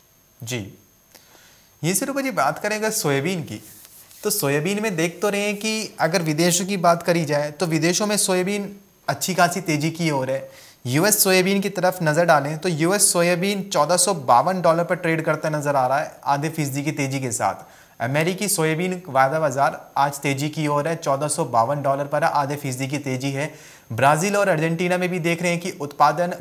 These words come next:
के अनुमान के आंकड़े कम लगाए जा रहे हैं पहले से। जो उत्पादन के अनुमान था, उसके आंकड़े में भी कटौती कर दी गई है।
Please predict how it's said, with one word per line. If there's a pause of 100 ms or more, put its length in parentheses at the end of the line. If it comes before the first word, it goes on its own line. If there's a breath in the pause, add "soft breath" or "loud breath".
के
अनुमान
के
आंकड़े
कम
लगाए
जा
रहे
हैं
पहले
से। (480 soft breath)
जो
उत्पादन
के (280)
अनुमान
था, (100)
उसके
आंकड़े
में
भी
कटौती
कर
दी
गई
है।